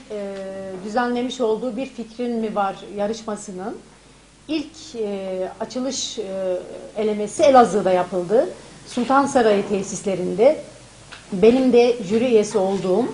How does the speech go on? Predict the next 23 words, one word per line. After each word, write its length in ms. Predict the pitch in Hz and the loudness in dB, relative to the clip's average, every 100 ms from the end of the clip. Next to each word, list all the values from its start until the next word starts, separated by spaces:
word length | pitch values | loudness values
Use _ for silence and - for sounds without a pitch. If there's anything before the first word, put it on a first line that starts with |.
| - - - - - | -10 -18 -18 -10 0
bir 160 | 247 | 0
toplantı 540 | 247 226 240 226 220 269 | 4 4 6 6 6 2
ile 260 | 226 196 | 2 2
başladı 720 | 196 202 - 208 170 196 175 - | 2 -2 0 -2 0 0 0 0
N 140 | 208 202 196 | -2 -2 -2
T 120 | 208 | -2
V'nin 280 | 185 190 196 | -2 -4 -2
bu 280 | 185 180 170 185 | 0 0 0 -4
yarışması. 720 | 185 180 - 185 180 214 233 453 - - - - - - - - | -4 -4 -6 -6 -6 -2 -2 -2 -10 -20 -20 -20 -20 -20 -12 0
Elazığ'da 440 | 262 269 240 247 | 8 8 8 8
yapılan 400 | 269 269 262 254 | 8 8 4 4
elemelerde 640 | 247 247 247 240 240 247 208 | 4 2 4 4 6 4 4
dereceye 400 | 240 233 240 226 | 6 6 6 6
giren 240 | 226 226 | 6 8
arkadaşlarımız 880 | 226 226 226 220 220 233 226 220 220 | 6 4 2 2 4 4 4 0 0
daha 200 | 220 220 | 2 2
sonra 540 | 220 214 208 208 220 - - - | 2 0 2 0 0 -6 -20 -14
İstanbul'daki 840 | 226 - 240 233 202 202 214 208 202 | -12 2 4 4 2 -2 2 0 2
elemelere 480 | 214 214 208 202 202 | 0 2 2 0 0
de 100 | 196 | -2
katıldılar. 720 | 185 196 190 160 170 240 - - - - - - | -6 -8 -8 -4 2 2 0 -16 -20 -20 -20 -10
Ve, 380 | 214 285 302 277 | 2 4 4 4
e, 360 | 226 214 214 | 2 2 2